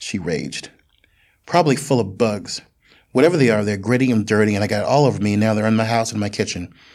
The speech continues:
Hope you're prepared to clean up after yourself, because I can't deal with this." Grocery bags went to the kitchen. Cue slams, muffled voices behind a bedroom door.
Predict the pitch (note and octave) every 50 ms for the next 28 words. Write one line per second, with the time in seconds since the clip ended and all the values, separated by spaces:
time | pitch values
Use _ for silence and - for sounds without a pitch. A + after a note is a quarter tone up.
0 | - - - - - - C#3+ D3 C3+ C3 C3 - - B2+ A#2 G#2 G#2 - - A2+
1 | G#2+ F#2 G#2 G#2+ G#2+ - - G2 G2 - - G#2+ G2 F#2+ - - - G#2+ - -
2 | G#2 G#2 A2+ - - B2 G#2 G2 F2+ A2 G2+ F2+ F#2+ E2 - - - - - -
3 | _ _ _ _ _ _ _ _ _ _ _ - A2+ A#2 A#2 - - B2+ A2 A#2+
4 | A#2 A#2 G#2+ - A2 G#2+ G#2 G#2 G#2 G#2 - G#2+ G2+ - - - G2+ - _ _
5 | _ _ _ _ _ _ _ _ _ _ _ _ _ _ _ _ _ _ - -
6 | - D#3 C#3+ C#3+ C#3 C3+ - - A#2 A2 G#2 G2+ F#2 F#2 - - - - _ _
7 | _ _ _ _ _ - - A#2 B2+ B2 C#3+ C#3+ A#2+ G#2 A2+ A#2 A#2 A2+ - A#2+
8 | G#2+ F#2 A2 G#2+ A#2 G#2+ G#2+ G2 F#2+ G#2+ G2+ F#2+ G2+ G#2 G2 F#2 G2+ G2 F#2 F#2
9 | G2